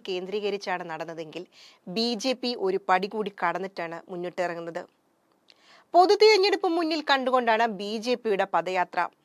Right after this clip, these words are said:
ഇരുപത് ലോക്സഭാ മണ്ഡലങ്ങളിലും സംസ്ഥാന പ്രസിഡന്റ് കെ സുരേന്ദ്രന്റെ നേതൃത്വത്തിൽ പത്ത് കിലോമീറ്റർ വീതമാണ് യാത്ര.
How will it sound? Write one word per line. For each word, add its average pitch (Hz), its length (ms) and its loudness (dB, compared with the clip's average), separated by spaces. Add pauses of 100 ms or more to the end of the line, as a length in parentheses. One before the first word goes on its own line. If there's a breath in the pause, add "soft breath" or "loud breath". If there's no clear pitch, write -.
(560 soft breath)
ഇരുപത് 226 440 0 (100)
ലോക്സഭാ 196 500 0
മണ്ഡലങ്ങളിലും 190 760 -6
സംസ്ഥാന 190 480 -8
പ്രസിഡന്റ് 196 480 -8 (160)
കെ 233 160 -2 (100)
സുരേന്ദ്രന്റെ 190 480 -6
നേതൃത്വത്തിൽ 175 600 -8 (400 loud breath)
പത്ത് 247 340 2 (100)
കിലോമീറ്റർ 208 420 0
വീതമാണ് 180 560 -4
യാത്ര. 180 500 -2